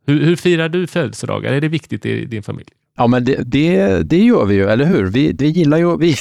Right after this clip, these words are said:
Speaker 2: <laughs> vi gillar ju att fira. Nej, men det här och,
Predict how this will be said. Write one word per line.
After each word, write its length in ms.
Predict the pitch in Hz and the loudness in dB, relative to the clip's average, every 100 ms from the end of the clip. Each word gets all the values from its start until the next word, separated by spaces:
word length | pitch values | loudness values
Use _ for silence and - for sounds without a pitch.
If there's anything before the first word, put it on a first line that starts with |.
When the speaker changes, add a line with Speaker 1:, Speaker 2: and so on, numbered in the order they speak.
| - | -2
Speaker 2:
<laughs> 180 | 165 - | -2 0
vi 60 | |
gillar 280 | 170 180 156 | 0 2 2
ju 120 | 180 | 2
att 60 | 185 | 0
fira. 380 | - 147 143 135 - - | -2 0 0 -2 -6 -8
Nej, 140 | - 151 | -2 0
men 160 | 156 | 2
det 60 | 143 | 2
här 220 | 151 156 | 2 2
och, 360 | 147 143 139 | 2 2 0